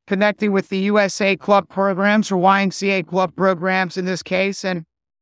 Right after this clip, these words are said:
I think Todd and his program have been willing to do that, really willing to support the Y M C A Cavalier Aquatics and just the community of swimming there in Charlottesville.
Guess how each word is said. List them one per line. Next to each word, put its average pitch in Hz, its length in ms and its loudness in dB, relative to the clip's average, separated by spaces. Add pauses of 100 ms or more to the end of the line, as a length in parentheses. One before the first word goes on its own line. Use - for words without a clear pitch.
(100)
I 185 80 0
think 208 300 -2
Todd 202 420 4
and 180 160 -4
his 190 180 0
program 196 580 0
have 180 100 -8
been 185 220 0
willing 202 280 4
to 185 80 -4
do 190 220 -2
that, 202 260 2
really 196 380 0
willing 226 420 4
to 185 100 -4
support 220 580 0 (260)
the 180 100 -2
Y 220 260 4
M 220 100 0
C 220 200 2
A 214 220 4
Cavalier 196 560 2
Aquatics 220 800 2 (360)
and 208 180 0
just 208 280 2
the 208 80 -2
community 208 680 2
of 190 240 -2
swimming 196 580 2
there 196 200 2
in 180 100 0
Charlottesville. 190 800 0